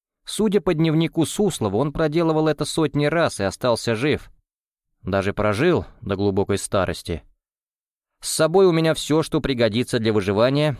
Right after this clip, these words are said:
и может поместиться в рюкзак. В руках заряженное ружье, на груди пробковый спасательный жилет. Если я упаду в воду, утонуть я не смогу. Другое дело, что вода чертовски холодная, долго в ней не протянешь, но это уже частности.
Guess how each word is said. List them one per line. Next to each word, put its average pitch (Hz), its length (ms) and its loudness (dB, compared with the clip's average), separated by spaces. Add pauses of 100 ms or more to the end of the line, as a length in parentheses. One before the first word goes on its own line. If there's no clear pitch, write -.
и 107 100 2
может 135 300 0
поместиться 120 500 -2
в 107 60 -2
рюкзак. 95 480 -2 (640)
В 110 80 -4
руках 113 320 0
заряженное 107 480 0
ружье, 95 460 0 (140)
на 107 140 0
груди 107 340 -2
пробковый 107 520 -2
спасательный 92 640 -2
жилет. 82 380 -6 (920)
Если 107 340 -2
я 107 160 2
упаду 107 320 0
в 95 80 -2
воду, 101 480 0
утонуть 180 600 0
я 160 120 2
не 151 140 0
смогу. 127 540 -2 (320)
Другое 123 500 0
дело, 117 240 2
что 117 180 -2
вода 139 300 0
чертовски - 600 -4
холодная, 110 600 0
долго 104 240 0
в 107 60 0
ней 113 100 0
не 107 100 0
протянешь, 113 560 -2
но - 140 -8
это - 160 -4
уже 107 400 0
частности. 90 680 -8